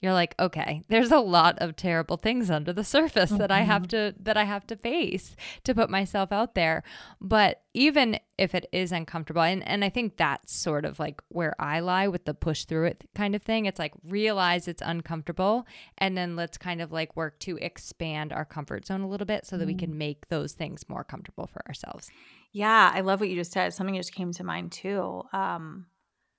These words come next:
Speaker 2: y-, you know, being a, a really strong entrepreneur or really just person, right, is ultimately being comfortable with being uncomfortable.
Speaker 1: Yeah. Yes.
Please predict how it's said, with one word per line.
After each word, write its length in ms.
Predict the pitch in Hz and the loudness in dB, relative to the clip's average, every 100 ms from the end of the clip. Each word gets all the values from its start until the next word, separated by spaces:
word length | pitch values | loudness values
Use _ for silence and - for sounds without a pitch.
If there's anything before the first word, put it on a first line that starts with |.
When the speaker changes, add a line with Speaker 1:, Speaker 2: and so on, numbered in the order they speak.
| _ _ _ _ _ _ _ _ | _ _ _ _ _ _ _ _
Speaker 2:
y-, 80 | - | -12
you 140 | 220 208 | -6 -4
know, 140 | 190 - 190 - | -4 -6 -14 -6
being 340 | 220 226 214 | -2 0 0
a, 120 | 196 - | -2 -4
a 120 | 185 | -6
really 260 | 180 185 175 | -2 -2 -4
strong 480 | - - 185 185 180 | -6 0 2 2 -2
entrepreneur 720 | 180 185 180 185 185 180 170 | -6 -6 -10 -8 -2 0 0
or 180 | 170 180 | -2 -4
really 220 | 220 185 | -2 -4
just 260 | 175 147 - | -4 -10 -10
person, 580 | - 185 196 - 101 143 | -4 -2 -2 -8 -10 -8
right, 340 | 156 160 170 - | -6 -4 -6 -6
is 560 | 185 165 151 - - - _ _ _ | -4 -4 -8 -10 -10 -16 _ _ _
ultimately 760 | 214 214 190 - 170 170 170 170 _ | -6 -2 -4 -4 -6 -6 -8 -10 _
being 380 | 185 175 170 175 | -6 -4 -4 -6
comfortable 920 | 175 - 180 180 214 214 226 233 226 | -6 -4 -4 -4 -4 0 2 2 0
with 240 | 190 180 - | -4 -6 -4
being 260 | 180 170 165 | -4 -4 -6
uncomfortable. 720 | 143 147 - - - - 175 - _ _ _ _ _ | -10 -10 -14 -14 -14 -14 -14 -20 _ _ _ _ _
Speaker 1:
Yeah. 440 | 175 175 175 175 151 _ - | -10 -6 -4 -4 -8 _ -14
Yes. 640 | 170 165 156 - - | -6 -6 -6 -8 -12